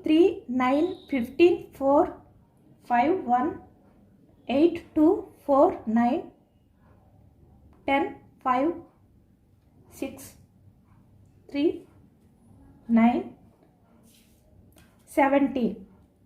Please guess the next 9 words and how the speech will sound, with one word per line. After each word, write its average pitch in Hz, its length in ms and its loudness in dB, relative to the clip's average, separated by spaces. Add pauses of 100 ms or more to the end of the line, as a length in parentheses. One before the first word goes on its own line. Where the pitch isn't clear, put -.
(760)
ఈ - 20 0 (120)
నంబర్స్ 269 400 0
కనిపిస్తున్నాయి 247 600 -2
అన్నమాట. 240 280 -2 (1800)
ఇక్కడ 370 160 4 (160)
ఏంటంటే 339 280 2 (280)
మీరు 320 260 2 (120)
ప్రజెంట్కి 320 460 2
వచ్చేసరికి 311 500 0